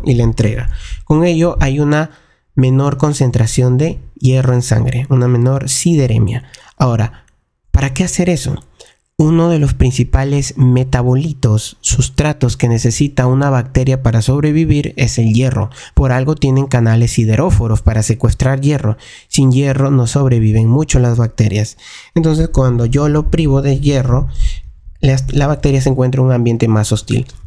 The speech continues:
También por eso, chicos, paciente con infección o inflamación o-, activa, no le des hierro, porque le vas a dar de comer a la bacteria si fuera un proceso infeccioso, y si fuera un proceso inflamatorio, el hierro no se va a aprovechar porque no se va a absorber,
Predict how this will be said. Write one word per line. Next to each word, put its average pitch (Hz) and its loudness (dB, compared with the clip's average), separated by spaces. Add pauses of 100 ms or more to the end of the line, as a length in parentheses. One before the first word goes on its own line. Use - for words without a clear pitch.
(100)
También 113 2
por 120 0
eso, 117 0
chicos, 120 -2 (280)
paciente 135 0
con 135 0
infección 131 0
o 123 2
inflamación 117 0
o-, 139 -2
activa, 135 -2 (320)
no 160 0 (140)
le 117 2
des 117 0
hierro, 143 -2 (280)
porque 139 0
le 147 0
vas 196 -2
a 202 2
dar 165 0
de 165 -2
comer 131 0
a 143 0
la 131 0
bacteria 113 0
si 120 -2
fuera 120 0
un 120 -2
proceso 120 0
infeccioso, 131 -2 (340)
y 160 0
si 147 0
fuera 185 0
un 202 0
proceso 180 0
inflamatorio, 180 0 (280)
el 156 0
hierro 175 0
no 170 0
se 175 0
va 170 2
a 170 -2
aprovechar 175 -2
porque 117 0
no 117 2
se 117 0
va 120 2
a - 0
absorber, 151 -2